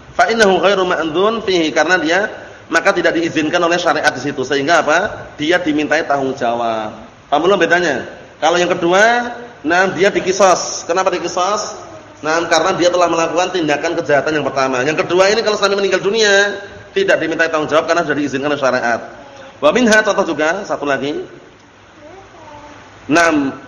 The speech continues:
rajamuz zani al-muhsan, rajmuz zani al-muhsan, merajam seorang pezina yang muhsan. Apa itu muhsan?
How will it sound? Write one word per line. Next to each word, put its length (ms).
rajamuz 640
zani 480
al-muhsan, 800
rajmuz 480
zani 240
al-muhsan, 560
merajam 640
seorang 400
pezina 400
yang 160
muhsan. 240
Apa 160
itu 80
muhsan? 480